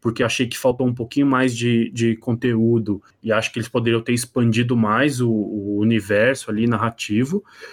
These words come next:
mas eu achei que vale a pena. Quem é fã de Resident Evil clássico vai gostar. Eu só, eu só fico na dúvida se vale a pena pagar duzentos e cinquenta reais por um jogo que tem aí seis horas de campanha.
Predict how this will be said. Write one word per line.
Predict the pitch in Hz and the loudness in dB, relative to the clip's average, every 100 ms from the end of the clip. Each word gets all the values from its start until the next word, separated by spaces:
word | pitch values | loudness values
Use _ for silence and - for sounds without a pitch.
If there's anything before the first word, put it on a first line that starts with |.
| - _ | -20 _
mas | 139 147 | 0 4
eu | 170 | 2
achei | 156 165 | 2 -2
que | 151 | 0
vale | 156 175 | 2 2
a | |
pena. | 175 131 135 165 | -2 0 0 0
Quem | - 156 | 2 2
é | 180 | 2
fã | - 151 | 2 2
de | 147 | 2
Resident | 131 139 131 139 - | 2 0 0 -2 0
Evil | 131 135 | 0 0
clássico | - 123 117 - 113 | 2 0 0 -4 0
vai | 127 | 0
gostar. | 151 160 - - 113 143 180 - _ | 2 0 -2 -2 0 0 -2 -14 _
Eu | 135 | -2
só, | - 165 147 143 175 | 0 2 4 4 4
eu | 170 | 2
só | 123 - | 0 -2
fico | - 196 | -2 -2
na | 190 175 | 0 2
dúvida | 127 151 156 180 | 2 0 2 -2
se | - | 0
vale | 147 156 | 0 2
a | 165 | 0
pena | - 147 160 | 0 0 0
pagar | 160 143 | 0 2
duzentos | 147 143 147 | 2 0 -2
e | |
cinquenta | 151 151 143 | -2 0 0
reais | 127 117 131 | 2 2 0
por | - 151 | 0 2
um | 147 | 2
jogo | 123 131 131 | 4 0 -2
que | - | -8
tem | - 139 | 0 2
aí | 127 123 131 | 4 4 4
seis | - 135 143 123 | 2 2 2 4
horas | 127 135 117 | 4 4 0
de | |
campanha. | 113 151 151 101 92 | -4 -4 -4 -6 -8